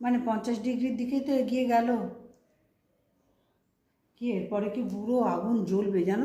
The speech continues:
তো? এরপরে দাও দাও দাও দাও করে যেখানে সেখানে আগুন জ্বলবে, আর যেখানে সেখানে মানুষ মরে পড়ে থাকবে। এই করোনাতে যেরকম হয়েছিল, ঠিক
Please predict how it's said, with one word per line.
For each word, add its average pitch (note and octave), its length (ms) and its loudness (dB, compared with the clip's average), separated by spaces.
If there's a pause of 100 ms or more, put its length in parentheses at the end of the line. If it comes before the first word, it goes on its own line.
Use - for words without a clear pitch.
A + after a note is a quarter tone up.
তো? D#4+ 40 0 (100)
এরপরে A3 340 -2
দাও F#3 200 2
দাও A3+ 180 4
দাও G3 140 0
দাও A#3+ 200 2
করে A3+ 120 2 (120)
যেখানে F#3+ 260 -4
সেখানে G3+ 260 -6
আগুন F#3 240 -2
জ্বলবে, A3+ 220 0 (520)
আর F#3 160 -2
যেখানে A#3+ 320 0
সেখানে B3 260 2 (100)
মানুষ F3+ 160 2 (120)
মরে E3+ 220 0
পড়ে E3 220 -6
থাকবে। E3+ 280 -8
এই F3+ 120 -8
করোনাতে G3+ 460 -2
যেরকম A3 260 0
হয়েছিল, B3 280 -4 (480)
ঠিক A3 160 -8